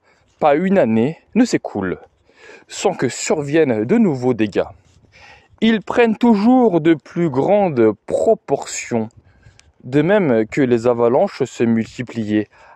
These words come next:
anéantissant chaque hiver cinq mille stères de bois, en chiffres ronds, dans le seul hiver dix-neuf cent cinquante.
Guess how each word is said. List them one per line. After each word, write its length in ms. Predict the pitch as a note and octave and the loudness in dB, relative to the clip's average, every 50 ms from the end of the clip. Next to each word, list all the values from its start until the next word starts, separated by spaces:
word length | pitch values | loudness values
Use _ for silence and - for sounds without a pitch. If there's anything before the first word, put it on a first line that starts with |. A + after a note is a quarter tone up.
| _ _ _ | _ _ _
anéantissant 1160 | - D#3 F3+ F#3 E3+ D#3+ E3 E3 E3 D#3+ D#3 D3+ - - - D3+ - - - F3 E3 D#3 D3 | 0 2 2 2 2 0 0 0 2 2 0 -2 -4 -6 -10 -10 -10 -6 -4 -2 0 0 0
chaque 440 | C#3 - - - D3+ C#3+ - - - | -2 -4 -2 -2 -2 -2 -2 -6 -10
hiver 480 | C#3 B2+ B2 C3 D3+ D3+ D3 A#2+ A2+ G#2+ | -10 -6 -2 2 2 2 2 2 -2 -4
cinq 360 | - - - D3+ C#3 - - | -6 -4 -4 -4 -4 -4 -6
mille 220 | C3+ C#3 D3 C3+ | -6 -4 -4 -4
stères 380 | - - - - D3 C#3 A#2 A#2 | -6 -10 -6 -2 -2 -2 0 0
de 100 | A#2+ A2+ | -2 -2
bois, 400 | G#2+ G#2+ A2 B2+ D#3 G#3 A3+ - _ _ _ - - - - - _ _ - | -2 -2 -2 0 0 0 0 -2 _ _ _ -20 -20 -20 -20 -20 _ _ -4
en 180 | - B2+ A#2+ A2+ | -2 0 0 0
chiffres 420 | - - - - C3 - - - | -2 -6 -8 -8 -10 -6 -4 -2
ronds, 260 | G#2 F#2+ A2 E3+ A#3 B3 _ _ _ _ _ _ _ _ _ _ _ - - - - - - - _ _ _ _ - | -2 0 0 0 -2 -2 _ _ _ _ _ _ _ _ _ _ _ -20 -20 -20 -20 -20 -20 -20 _ _ _ _ -10
dans 240 | - C#3+ C3+ F3 F3 | -6 -2 0 0 2
le 100 | E3 D#3 | 0 0
seul 260 | D3 - - G#3+ F#3+ D3 | -2 0 0 0 0 0
hiver 360 | C#3 C3+ C3 D#3 E3+ D3 A#2 | -2 0 0 2 0 0 -2
dix-neuf 280 | B2+ D#3 D#3 E3 D#3 | -4 -2 -2 -2 -2
cent 80 | - D3 | -2 -4
cinquante. 600 | - C3+ A#2 - - F2+ D2 - - - - - | -4 -4 -6 -6 -6 -8 -8 -10 -16 -20 -20 -20